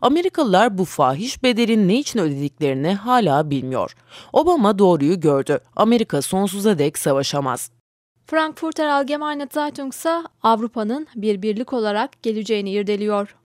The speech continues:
Speaker 1: Avrupa'nın nasıl bir geleceğe yöneldiğini bize gösteren yer neresi? Görevinden ayrılmak üzere olan Avrupa Birliği Konseyi Başkanı Herman Van Rompuy'a Sharman ödülünün takdim edildiği ve ödül törenine Ukrayna, Gürcistan ve Moldova Cumhuriyeti Başbakanlarının da davet edildiği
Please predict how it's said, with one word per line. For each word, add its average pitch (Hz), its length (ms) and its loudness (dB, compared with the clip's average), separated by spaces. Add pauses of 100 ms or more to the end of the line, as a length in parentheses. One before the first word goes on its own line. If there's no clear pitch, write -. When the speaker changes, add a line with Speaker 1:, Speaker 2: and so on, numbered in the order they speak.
(320)
Speaker 1:
Avrupa'nın 339 540 4
nasıl 285 340 2
bir 262 80 0
geleceğe 185 520 4
yöneldiğini 170 600 2
bize 180 200 2
gösteren 190 480 2
yer 165 320 4
neresi? 170 560 0 (560)
Görevinden 294 460 4
ayrılmak 226 480 4
üzere 240 240 4
olan 214 300 6
Avrupa 202 500 4
Birliği 233 220 0
Konseyi 220 500 2
Başkanı 185 420 2
Herman 160 500 2
Van 185 180 4
Rompuy'a 180 520 4
Sharman 254 480 0
ödülünün 214 520 2
takdim 160 420 -2
edildiği 147 460 0 (300)
ve - 40 2
ödül 262 300 4
törenine 240 500 2
Ukrayna, 220 500 0
Gürcistan 185 640 0
ve 226 80 2
Moldova 165 460 2
Cumhuriyeti 233 480 2
Başbakanlarının 202 840 2
da 180 120 0
davet 156 340 2
edildiği 156 480 0